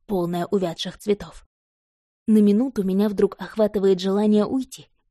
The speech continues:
вернуться в стеклодувную мастерскую и сказать Тессе, что Эвелины не было дома. Словно прочитав мои мысли,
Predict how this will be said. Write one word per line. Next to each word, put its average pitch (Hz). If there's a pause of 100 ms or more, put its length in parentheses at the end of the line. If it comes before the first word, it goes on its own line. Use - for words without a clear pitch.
(160)
вернуться 208
в -
стеклодувную 180
мастерскую 190 (220)
и 202
сказать 202
Тессе, 220
что 208
Эвелины 196
не 202
было 226
дома. 160 (480)
Словно 180
прочитав 196
мои 180
мысли, 196